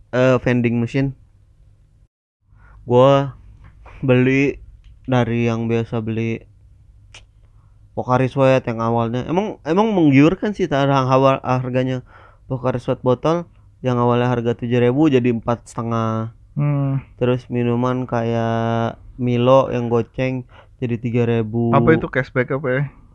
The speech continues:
Speaker 2: Emang udah diskon?
Speaker 1: Cashback jatuhnya. Jadi cashback, misalnya, ya, lu bakal dapat segitu, harga kepotongnya segitu gitu loh.
Speaker 2: Hmm,
Speaker 1: Jatuhnya,
Speaker 2: hmm.
Speaker 1: tapi pakai Dana itu dia.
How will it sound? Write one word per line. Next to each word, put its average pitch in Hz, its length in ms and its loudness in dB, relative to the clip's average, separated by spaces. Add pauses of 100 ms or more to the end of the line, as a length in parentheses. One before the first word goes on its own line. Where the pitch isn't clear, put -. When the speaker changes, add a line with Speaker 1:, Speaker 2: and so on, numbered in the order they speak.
(140)
Speaker 2:
Emang 127 300 -2
udah 127 80 0
diskon? 139 400 -2 (760)
Speaker 1:
Cashback 185 440 0
jatuhnya. 170 480 -2 (840)
Jadi 160 200 4
cashback, 175 340 4
misalnya, 160 440 0
ya, 143 120 -2
lu 165 120 2
bakal 151 240 2
dapat 135 240 0 (140)
segitu, 131 280 -6
harga 151 340 -6
kepotongnya 143 460 -2
segitu 151 380 2
gitu 120 220 0
loh. 123 300 0 (120)
Speaker 2:
Hmm, 139 440 0
Speaker 1:
Jatuhnya, 127 380 2
Speaker 2:
hmm. 131 100 -8 (220)
Speaker 1:
tapi 170 240 0
pakai 185 200 0
Dana 170 300 2
itu 143 240 -4
dia. 123 400 -2